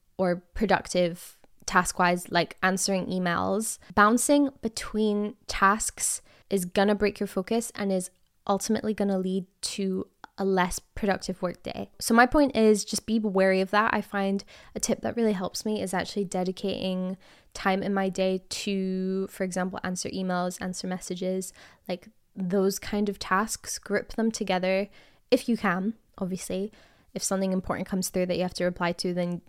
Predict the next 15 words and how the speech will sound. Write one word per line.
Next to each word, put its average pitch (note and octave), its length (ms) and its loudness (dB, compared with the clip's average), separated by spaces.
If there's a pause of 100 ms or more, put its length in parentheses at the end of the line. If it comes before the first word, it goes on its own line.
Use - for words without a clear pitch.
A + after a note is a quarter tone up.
yeah, F#3 240 4
that F3+ 220 2
happens. G3+ 560 0 (180)
But F#3+ 220 2
where G#3 160 6
you A#3 180 6
have A3+ 180 4
control G#3+ 580 6
to - 300 0
group F#3 420 -2
those G3 220 0
tasks - 440 -8
together, G3 500 0
absolutely G3 600 -2
do. F#3 380 -2